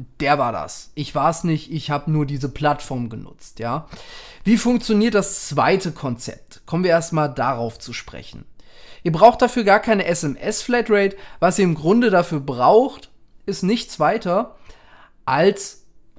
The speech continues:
eine Nummer, eine Handynummer, m, ein Handy, was S M Sen empfangen kann und mit einer kleinen Einschränkung, zumindest bei diesem Anbieter.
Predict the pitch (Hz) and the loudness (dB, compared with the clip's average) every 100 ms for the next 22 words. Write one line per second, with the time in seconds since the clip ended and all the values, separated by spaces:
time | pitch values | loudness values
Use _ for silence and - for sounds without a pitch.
0 | - 190 240 226 190 147 107 180 208 202 | -2 0 2 4 4 2 0 0 2 2
1 | 240 226 202 170 175 175 180 - - _ | 2 2 0 0 0 -2 -4 -12 -20 _
2 | - 165 165 - - - _ 185 170 185 | -4 -4 -4 -8 -20 -20 _ -2 2 2
3 | 214 214 196 165 170 - 175 180 147 175 | 2 0 2 2 2 -2 -4 -2 -2 -4
4 | - 131 139 - 175 247 262 - 220 233 | -4 -6 -8 -4 -2 -2 -2 0 0 0
5 | 233 - - - - - - - 254 240 | -4 -12 -20 -20 -20 -20 -8 -2 0 4
6 | 214 165 180 160 - 170 208 151 202 240 | 4 4 2 0 0 2 2 2 0 0
7 | - 208 214 202 202 - 156 170 196 - | -2 -2 0 0 -2 -2 -2 0 -2 -4
8 | 131 175 220 202 165 180 175 160 170 170 | -4 -2 0 0 0 0 -2 0 0 0
9 | - | -4